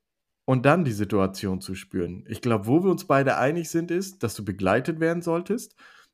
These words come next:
und dass man dir Zeit gibt und nicht die Erwartungshaltung hat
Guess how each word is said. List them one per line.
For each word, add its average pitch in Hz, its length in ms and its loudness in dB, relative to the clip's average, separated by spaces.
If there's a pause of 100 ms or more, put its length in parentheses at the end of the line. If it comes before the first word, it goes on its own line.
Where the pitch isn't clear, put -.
(180)
und 156 400 0
dass 135 160 2
man 127 220 2
dir 110 180 0
Zeit 135 380 2
gibt - 260 -8
und 107 80 -4
nicht 127 180 -4
die 131 60 0
Erwartungshaltung 104 960 0
hat 123 300 -4